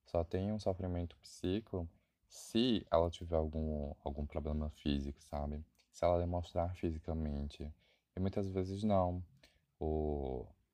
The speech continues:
essa, essa, a maioria dos problemas,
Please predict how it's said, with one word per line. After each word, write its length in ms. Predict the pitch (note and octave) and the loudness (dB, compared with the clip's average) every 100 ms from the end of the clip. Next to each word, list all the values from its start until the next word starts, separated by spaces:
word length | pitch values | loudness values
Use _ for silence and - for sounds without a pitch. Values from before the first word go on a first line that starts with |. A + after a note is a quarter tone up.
| - | -6
essa, 400 | D#2 F2 G#2 - E2+ D#2 E2 - _ _ _ _ _ _ _ _ - | 0 0 0 0 2 2 -2 -14 _ _ _ _ _ _ _ _ -4
essa, 380 | D#2+ E2 - D#2+ D#2 D2+ D2 D2 C#2+ D2 D2 D2+ - _ _ _ _ _ _ - _ _ _ - - _ _ _ _ _ | -2 -2 -2 0 2 0 -2 -2 -2 -4 -4 -8 -12 _ _ _ _ _ _ -20 _ _ _ -20 -20 _ _ _ _ _
a 60 | - | -2
maioria 340 | E2+ F#2+ A#2 | 4 6 6
dos 180 | G#2 F#2+ | 2 -2
problemas, 800 | - F#2+ F#2 D#2+ D#2 D#2+ D2+ E2 | 0 2 4 4 2 0 -4 -8